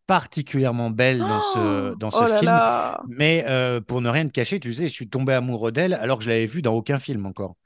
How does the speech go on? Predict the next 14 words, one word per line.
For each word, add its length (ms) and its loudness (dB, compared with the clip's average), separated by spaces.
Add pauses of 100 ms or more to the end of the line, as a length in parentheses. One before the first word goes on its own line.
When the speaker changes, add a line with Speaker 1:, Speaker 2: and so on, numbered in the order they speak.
Speaker 2:
<laughs> 100 0 (840)
Speaker 1:
Oui, 140 2 (380)
c'est 160 2
après. 540 4 (200)
Et 120 6
d'ailleurs, 360 6
Cuisine 340 -4
et 40 0
Dépendance 560 -2
est 80 0
l'un 180 2
des, 300 0
euh, 420 0
enfin, 260 -6